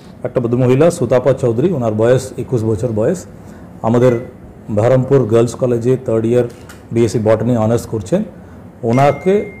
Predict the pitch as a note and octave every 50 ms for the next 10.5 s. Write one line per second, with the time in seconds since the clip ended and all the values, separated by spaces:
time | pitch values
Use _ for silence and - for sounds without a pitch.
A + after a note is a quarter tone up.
0 | - - - A2+ A2 - - D3 B2+ B2 B2 - C3 B2+ - - - A#2 G#2+ A#2+
1 | A2 B2+ A#2+ - C3+ C3 B2 A2+ A#2 A2+ A2+ D3 F#3+ A#3 - - - - - -
2 | - - - B2 A#2+ B2 C3 C3+ C#3 C#3+ B2 A2 A2 B2 B2+ C3 C3 C3 - -
3 | - - - - - - - - - - A2+ A#2 - E3 D3+ C#3+ - A2+ G#2 -
4 | - E3 G3+ G#3+ - - - - - - - - - - - - - B2 B2 B2
5 | A#2+ C3 D3 D#3 C#3 B2 G#2 G#2 G#2+ A#2+ B2+ C3 A2 F2 - - - - - -
6 | - - - - A#2 G#2 - - C3 C3+ C3+ C3+ A2 G2 G2 G#2 A2+ C#3+ D3 D3
7 | B2+ A#2+ G#2 - - F3 G3+ A#3 - - - - - - - - - A#2 A2+ -
8 | - D#3 C3+ - - - A#2+ A2+ A2 A2+ - A2+ B2+ - - - - - - -
9 | - - - - - - - - - C#3 B2+ C3 C3 C#3 A2+ B2+ B2 B2 A2+ A2
10 | G#2 B2 B2+ A#2+ A2 G#2+ A#2+ C#3+ F#3+